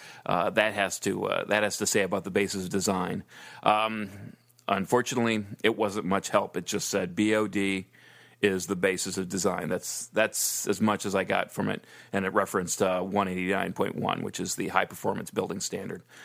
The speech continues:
by ashrei. So I went to Guideline Zero. I said, "Okay, well, let's, what, what does Guideline Zero have to say about basis of design?" 'Cause, you know, it's like, uh, figuring out what it, what it is, what it should be, and, you know, try to help you out a little bit.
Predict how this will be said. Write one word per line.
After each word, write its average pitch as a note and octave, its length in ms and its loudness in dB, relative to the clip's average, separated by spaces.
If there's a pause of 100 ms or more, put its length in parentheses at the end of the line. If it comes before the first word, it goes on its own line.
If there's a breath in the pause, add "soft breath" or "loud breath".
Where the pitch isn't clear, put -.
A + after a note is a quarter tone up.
(200 loud breath)
by - 160 2
ashrei. - 480 -4 (240)
So C3 320 4 (240)
I B2+ 140 6
went C#3 320 2
to B2+ 140 4
Guideline G#2+ 480 2
Zero. F#2 220 2
I F#2 40 0
said, G2 180 0
"Okay, G2+ 300 2
well, G#2+ 200 4
let's, A2+ 220 0
what, C#3 380 2
what D3 100 4
does A#2 100 0
Guideline G2+ 640 2
Zero F#2+ 480 0 (280 loud breath)
have - 180 4
to G#2+ 80 -2
say G#2 180 2
about F#2+ 320 2
basis F#2 320 -2
of G2 60 -2
design?" A#2+ 360 2
'Cause, G2+ 160 -4
you A#2 120 2
know, G#2+ 60 6
it's G#2 100 0
like, G#2+ 180 0 (440 loud breath)
uh, A2 200 -2
figuring C#3 400 0
out A#2+ 140 2
what A#2 340 4
it, A2 180 0
what A#2+ 220 4
it A2 120 2
is, G2 220 2
what G#2 180 2
it A#2 120 -4
should G2 360 0
be, F2+ 300 0 (260 loud breath)
and, G#2 400 2
you A#2+ 80 0
know, A#2 80 2
try G3+ 200 2
to F#3+ 80 0
help G3 180 -2
you F#3 60 2
out D3+ 120 2
a A#2 40 -4
little A2 200 -2
bit. - 300 -4